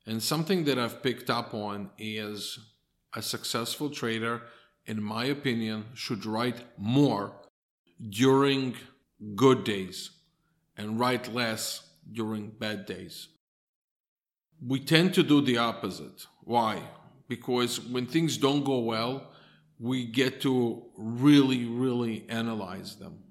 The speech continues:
But when things go well, we think it's natural talent. But here's what we do if we analyze more during bad days as opposed to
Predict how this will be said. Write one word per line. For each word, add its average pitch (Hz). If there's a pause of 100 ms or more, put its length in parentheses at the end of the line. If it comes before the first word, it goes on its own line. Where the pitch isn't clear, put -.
But 110
when 120
things 127
go 123
well, 131
we 123
think 117
it's 104
natural 107
talent. 95 (680)
But 110 (420)
here's 143
what 127
we 110
do 120
if 107
we 113
analyze 110
more 110
during 101
bad 101
days 98 (440)
as 107
opposed 107
to 104